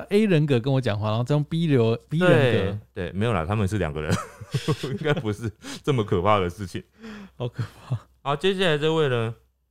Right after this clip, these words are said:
Speaker 2: 他说之前抽查台湾食品，发现是用化工原料制成，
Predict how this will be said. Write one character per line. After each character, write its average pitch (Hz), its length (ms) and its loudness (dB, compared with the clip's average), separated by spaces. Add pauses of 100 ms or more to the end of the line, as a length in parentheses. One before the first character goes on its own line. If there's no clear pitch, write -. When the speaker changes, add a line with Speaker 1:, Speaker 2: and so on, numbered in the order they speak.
Speaker 2:
他 147 80 -6
说 147 180 -2
之 175 220 -6
前 107 260 0
抽 139 300 -2
查 82 340 -2 (100)
台 90 300 -4
湾 143 260 2
食 95 220 -4
品， 92 260 -6 (560)
发 127 280 -4
现 101 500 -4
是 - 280 -10
用 107 220 2
化 104 300 -2
工 101 240 0
原 87 240 -2
料 92 180 0
制 90 200 -10
成， - 280 -16